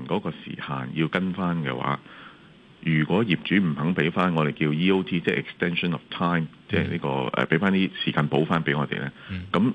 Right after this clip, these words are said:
Speaker 1: 我哋呢個總承建商或者分判商咧，就要承受晒呢個咁樣嘅，呃，呃，additional cost 啊。
Speaker 2: 嗯，嗯，嗯。
Speaker 1: 你明白？
Speaker 2: 明。嗯。呃，就住呢一個情況啦，我另外都想問一個問題，就係，呃，尋日其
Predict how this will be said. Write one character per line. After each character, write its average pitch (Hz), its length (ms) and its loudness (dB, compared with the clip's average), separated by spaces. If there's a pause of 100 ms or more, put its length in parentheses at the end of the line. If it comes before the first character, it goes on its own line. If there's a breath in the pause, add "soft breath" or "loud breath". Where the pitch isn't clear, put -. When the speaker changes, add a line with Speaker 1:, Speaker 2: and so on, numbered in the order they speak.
Speaker 1:
我 78 280 0
哋 76 240 2 (460)
呢 98 140 -2
個 76 360 0 (120)
總 - 200 0
承 73 200 0
建 85 180 0
商 90 300 0
或 76 100 -4
者 90 140 -2
分 92 180 -2
判 73 160 -4
商 85 160 0
咧， 82 160 0
就 69 80 0
要 76 80 4
承 - 160 -2 (100)
受 69 160 0
晒 71 200 0
呢 82 140 0
個 69 100 -4
咁 64 180 -6
樣 73 160 -2
嘅， 64 340 -4 (460)
呃， - 340 -4 (480)
呃， - 160 0 (200)
additional 82 340 2
cost 71 300 -2
啊。 - 80 -8 (240)
Speaker 2:
嗯， 101 180 -2
嗯， 95 160 0
嗯。 95 80 -2
Speaker 1:
你 87 60 6
明 67 180 2
白？ 64 80 0 (180)
Speaker 2:
明。 87 160 -4 (380)
嗯。 95 140 -4 (1120 loud breath)
呃， 143 360 4
就 147 120 2
住 156 140 4
呢 185 80 4
一 - 20 6
個 190 120 4
情 139 120 0
況 123 140 0
啦， 151 120 2
我 147 60 2
另 120 120 0
外 107 80 -2
都 147 80 -4
想 131 120 -2
問 113 140 0
一 - 20 0
個 123 60 -2
問 101 160 -2
題， 87 140 -6
就 95 100 -8
係， 92 300 -4
呃， 92 160 -6
尋 98 320 0
日 107 120 2
其 98 100 -4